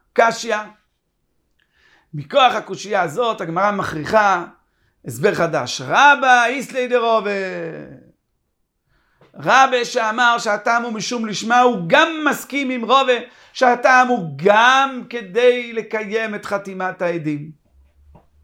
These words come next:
אז אם ככה, אלא מהי בעיניי? אז איפה נשארה, איפה הנפקא מינה בין רבא לרובן?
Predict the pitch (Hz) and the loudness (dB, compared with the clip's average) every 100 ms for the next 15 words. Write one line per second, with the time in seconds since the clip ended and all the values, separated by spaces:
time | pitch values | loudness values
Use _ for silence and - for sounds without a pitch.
0 | _ _ _ _ _ _ _ _ _ _ | _ _ _ _ _ _ _ _ _ _
1 | _ _ _ _ _ _ _ _ _ _ | _ _ _ _ _ _ _ _ _ _
2 | - 120 151 175 156 156 156 147 156 156 | -12 -6 -2 0 0 0 0 0 0 0
3 | 151 139 127 135 _ _ _ _ _ _ | 0 -2 -6 -12 _ _ _ _ _ _
4 | 147 151 214 208 202 170 170 156 190 185 | -10 -4 -2 -2 -4 -4 -2 2 4 4
5 | 170 208 196 202 196 - 180 220 285 247 | 2 0 4 4 2 -2 -4 0 2 2
6 | - - _ 165 208 196 160 _ 156 226 | 0 -12 _ 2 2 2 -2 _ 0 2
7 | 233 220 208 151 123 | 2 0 -4 -6 -10